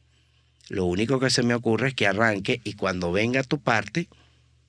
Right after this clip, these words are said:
improvise", me dice Moya y Emilio y todos allí.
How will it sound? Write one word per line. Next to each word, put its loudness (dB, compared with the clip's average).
improvise", -6
me -8
dice -2
Moya -2
y -8
Emilio 0
y -4
todos -4
allí. -2